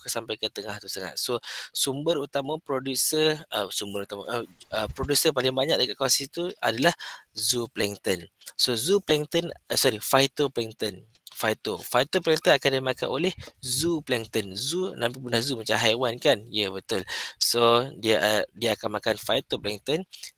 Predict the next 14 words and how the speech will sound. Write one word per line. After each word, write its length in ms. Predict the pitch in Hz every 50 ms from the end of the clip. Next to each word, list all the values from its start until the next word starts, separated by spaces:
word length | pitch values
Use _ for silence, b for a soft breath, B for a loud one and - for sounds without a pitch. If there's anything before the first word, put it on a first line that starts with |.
| _ 131
Zooplankton 800 | 123 131 147 190 226 233 214 - 175 170 170 170 - - 175 175
ni 80 | 175 180
pula 240 | - 196 - 135
nanti 160 | 147 151 - 151
akan 160 | 127 - 120
dimakan 400 | 117 117 110 110 - - 127 90
oleh 280 | 73 98 120 151 165 - B B B B B
fish 480 | B - - 127 127 127 135 - - - _
dan 160 | - 101 95 95 98
juga, 320 | 104 101 120 120 120 110 - -
uh, 240 | 110 101 95 95 101
haiwan 320 | 107 101 98 98 98 98
lain 320 | 95 101 107 117 135 143
lah. 60 | 139